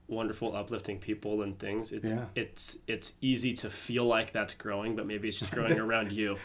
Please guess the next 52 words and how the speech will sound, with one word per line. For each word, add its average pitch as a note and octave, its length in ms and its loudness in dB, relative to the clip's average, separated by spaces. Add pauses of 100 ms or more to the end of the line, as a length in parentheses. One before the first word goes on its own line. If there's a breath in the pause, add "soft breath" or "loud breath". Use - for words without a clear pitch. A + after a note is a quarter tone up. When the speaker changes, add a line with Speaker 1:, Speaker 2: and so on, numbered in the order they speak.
Speaker 2:
No, F#3 100 8
exactly. G3 360 12
Speaker 1:
It, - 80 10
Speaker 2:
Thank C#3+ 200 12
Speaker 1:
it D#3+ 40 12
Speaker 2:
you. C3+ 80 10
Speaker 1:
is D3 140 12
the D#3 100 12
world D3+ 260 12
as D3 140 12
a C#3 60 12
whole, C3 340 12
Speaker 2:
It's C3 80 12
an D#3+ 100 12
Speaker 1:
like, D#3 220 12
Speaker 2:
ivy. D3 80 12
Speaker 1:
actually, C#3 680 12 (260 loud breath)
yeah. G#2+ 340 8 (100)
Speaker 2:
<laughs> - 120 -10
It's - 140 8
a D#3 60 12
peaceful F#3 380 10
ivy C#3 340 8
that's G#2 160 0
growing C#3 340 10
all D3 60 12
Speaker 1:
You're D3+ 220 12
Speaker 2:
around C#3 260 10
me A#2+ 80 10
and A#2 100 10
becoming B2+ 220 12
Speaker 1:
right. A2+ 80 12
Speaker 2:
insulated. A#2+ 480 8
Speaker 1:
You, D3 220 12
you D3 140 10
might C#3+ 200 12
be D3 160 12
in C3 100 12
an A#2+ 100 10
oasis. G#2+ 800 4
Speaker 2:
I E3 80 8
think E3 220 6
so. G3+ 120 6
Speaker 1:
Yeah, G2+ 220 2 (180)
yeah. G#2 260 -4 (220)
Speaker 2:
And, A#2+ 260 6
you B2 60 4
know, B2 120 10
I A2+ 80 8
don't B2 220 6
really A#2 180 6
watch G2+ 500 2